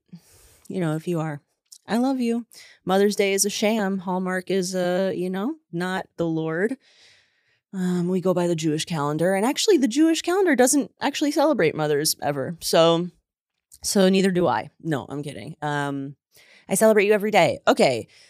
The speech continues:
the thing I wanted to kind of rant about is m-, more about, um, man children who, um, insult you under the guise of just wanting to be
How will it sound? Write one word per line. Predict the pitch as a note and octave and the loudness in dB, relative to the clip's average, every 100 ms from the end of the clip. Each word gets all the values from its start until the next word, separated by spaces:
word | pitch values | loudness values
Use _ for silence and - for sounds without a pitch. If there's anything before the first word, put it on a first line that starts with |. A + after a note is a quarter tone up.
| - | -12
the | |
thing | G3+ B3+ G4 | 2 4 4
I | |
wanted | F4+ D#4 C4+ | 6 4 4
to | C4 | 0
kind | A#3 F#3+ | 0 0
of | D3+ | 2
rant | E3+ F#3 F#3 | 0 0 0
about | E3+ F3+ F3 - | 4 4 4 2
is | D#3 D#3+ D#3 D3 | 0 2 2 0
m-, | D#3 - | -2 -6
more | D#3+ D#3+ E3 E3+ E3 E3 | -2 2 2 2 2 2
about, | D#3 D3+ D3 D3 | 2 2 2 0
um, | C#3+ C#3+ C#3 C#3 C#3 D3+ - | -2 -2 -2 -4 -8 -10 -2
man | D#3 F#3+ G#3 G3 | 4 6 6 4
children | F#3+ F#3+ F3+ E3+ E3+ D#3+ D#3+ | 2 4 4 4 2 2 0
who, | E3 D#3+ E3+ E3 D#3+ D#3+ D#3+ - - - _ _ _ _ - | -2 -2 2 4 4 4 0 -6 -20 -20 _ _ _ _ 4
um, | E3+ E3 E3 | 6 6 4
insult | F3 E3+ - G#3 G3+ - | 4 4 4 4 4 2
you | F3 D#3+ D3+ C#3+ | 4 6 6 4
under | D#3 D#3 | 2 0
the | D3+ D3+ | 0 -2
guise | C#3 D3 D3 D3 D3 C3+ - | 0 0 0 -2 -2 -2 0
of | D3 D3 C#3+ C#3+ C#3+ C#3+ E3+ - _ - | 2 4 2 2 0 -2 -8 -12 _ 0
just | A3 - | 4 4
wanting | F#3 F#3+ F3+ | 2 2 4
to | |
be | D#3 | 4